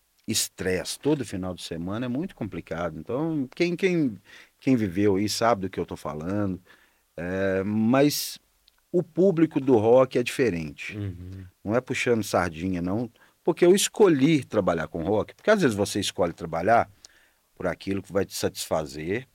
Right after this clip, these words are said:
Speaker 1: profissionalmente e aquilo que tá do que você gosta, né? E eu consegui juntar as duas coisas. Hoje,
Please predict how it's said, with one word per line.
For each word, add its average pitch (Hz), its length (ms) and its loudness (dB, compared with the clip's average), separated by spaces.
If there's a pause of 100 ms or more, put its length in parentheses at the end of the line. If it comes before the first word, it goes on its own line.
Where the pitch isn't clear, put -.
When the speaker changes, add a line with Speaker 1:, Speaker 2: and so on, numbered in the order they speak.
Speaker 1:
profissionalmente 85 1120 -8 (460)
e 78 80 -12
aquilo 85 320 -10
que - 160 -14
tá 90 460 -2 (240)
do 85 380 -10
que - 140 -14
você 92 280 -2
gosta, 90 460 -2
né? 82 240 -10 (360)
E 139 40 -2
eu 143 60 0
consegui 156 420 0
juntar 147 340 0
as 127 120 0
duas 135 240 -4
coisas. 98 420 -4 (560)
Hoje, 92 380 -2